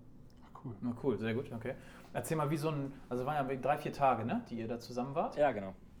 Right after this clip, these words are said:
Speaker 3: Von
Speaker 2: Was,
Speaker 3: Sonntag
Speaker 2: wie läuft das so ab? Was passiert da so in der Zeit? Was macht man da so?
Speaker 3: Ja, also Sonntag, Sonntag ist Anreisetag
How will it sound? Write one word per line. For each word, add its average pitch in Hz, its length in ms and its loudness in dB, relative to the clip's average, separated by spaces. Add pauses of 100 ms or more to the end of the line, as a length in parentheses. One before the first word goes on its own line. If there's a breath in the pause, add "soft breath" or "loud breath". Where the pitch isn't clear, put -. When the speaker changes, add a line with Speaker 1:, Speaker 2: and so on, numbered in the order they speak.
(160)
Speaker 3:
Von 107 380 -2
Speaker 2:
Was, 151 180 6
Speaker 3:
Sonntag 147 140 0
Speaker 2:
wie 160 40 4
läuft 175 180 10
das 160 80 8
so 147 80 0
ab? 165 140 6
Was 165 120 2
passiert 151 240 -2
da 165 100 8
so 170 200 4
in 147 100 -2
der 147 140 2
Zeit? 196 320 0 (100)
Was 117 160 -8
macht 143 160 -10
man 160 100 -6
da 160 120 -2
so? 151 100 -4
Speaker 3:
Ja, 170 140 -2
also 113 200 0
Sonntag, 143 380 0 (100)
Sonntag 127 340 -2
ist - 200 -12 (160)
Anreisetag 127 680 0